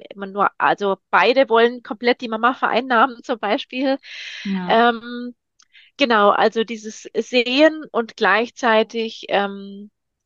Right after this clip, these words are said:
Speaker 1: ja, abwägen, okay, welches Bedürfnis wiegt grad schwerer? Ähm,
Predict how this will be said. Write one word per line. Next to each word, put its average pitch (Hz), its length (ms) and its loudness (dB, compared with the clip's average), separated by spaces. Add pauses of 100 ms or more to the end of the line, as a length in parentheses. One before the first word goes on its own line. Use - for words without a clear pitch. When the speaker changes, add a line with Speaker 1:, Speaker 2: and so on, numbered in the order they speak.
(260)
Speaker 1:
ja, 220 180 4
abwägen, 190 920 -2
okay, 214 320 -4
welches 220 300 -2
Bedürfnis 226 640 -8
wiegt - 180 -14
grad 208 300 -4
schwerer? 269 540 2 (800)
Ähm, 208 760 -4